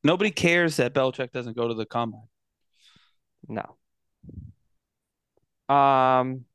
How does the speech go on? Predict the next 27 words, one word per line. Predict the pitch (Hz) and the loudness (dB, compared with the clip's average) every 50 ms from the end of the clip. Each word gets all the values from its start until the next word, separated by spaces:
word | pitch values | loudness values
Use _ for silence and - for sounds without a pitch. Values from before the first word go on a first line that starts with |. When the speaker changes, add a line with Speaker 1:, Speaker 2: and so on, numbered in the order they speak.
| _ _ _ _ _ _ _ _ _ _ _ _ _ _ _ | _ _ _ _ _ _ _ _ _ _ _ _ _ _ _
Speaker 2:
well, | - 147 147 139 131 - - _ _ _ _ _ _ _ _ _ _ _ _ _ _ _ _ _ _ _ _ _ _ _ _ _ - | 2 4 6 6 4 2 -2 _ _ _ _ _ _ _ _ _ _ _ _ _ _ _ _ _ _ _ _ _ _ _ _ _ -2
that's | 156 170 - - | -2 0 2 4
all | 214 196 | 4 4
we | 190 175 | 4 4
got | 160 170 151 - | 4 2 2 2
for | - 131 | 0 -6
football. | - _ 131 - - - 110 104 101 104 - - _ _ | -2 _ -4 -2 0 0 2 2 2 0 -2 -8 _ _
It | 127 127 120 - _ | -4 -4 -4 -4 _
is | - 120 127 120 117 113 - - _ _ _ _ _ _ _ _ _ _ _ _ _ | -6 -4 -4 -4 -4 -6 -12 -20 _ _ _ _ _ _ _ _ _ _ _ _ _
the | 135 127 | -2 -2
doldrums | 117 110 - 151 156 175 175 151 156 151 143 131 113 135 | -2 2 2 4 4 4 4 4 2 2 2 0 -2 -4
of | 127 | -4
the | 113 127 123 | 0 0 2
offseason | 120 120 117 - - - 104 95 - 101 98 107 | 2 0 -2 -4 -8 -8 -8 -8 -8 -10 -12 -10
because | 104 110 - - 110 101 90 92 - - _ _ _ _ _ _ - _ | -10 -10 -8 -6 -6 -6 -6 -8 -12 -20 _ _ _ _ _ _ -20 _
free | _ 151 143 139 | _ 2 2 2
agency | 131 117 120 117 - - 120 | 2 2 -2 -8 -6 -6 -6
doesn't | 101 110 107 104 95 | -4 -4 -6 -6 -8
start | - - 120 - - | -6 -4 -4 -4 -6
for | 110 107 | -8 -14
two | - - 110 110 | -8 -6 -6 -6
weeks. | 107 104 101 - - - - - _ _ _ _ _ _ _ _ _ _ _ _ _ _ _ _ _ _ _ _ _ _ _ _ _ _ - | -4 -8 -10 -12 -16 -20 -20 -20 _ _ _ _ _ _ _ _ _ _ _ _ _ _ _ _ _ _ _ _ _ _ _ _ _ _ -12
And | 143 117 110 110 | -10 -8 -4 -4
the | 113 | -4
draft's | 107 - 120 117 117 - - | 0 0 0 0 0 -2 -4
not | - 123 113 - - | -4 -4 -4 -2 -2
till | 120 110 107 101 87 | -4 -4 -4 -4 -8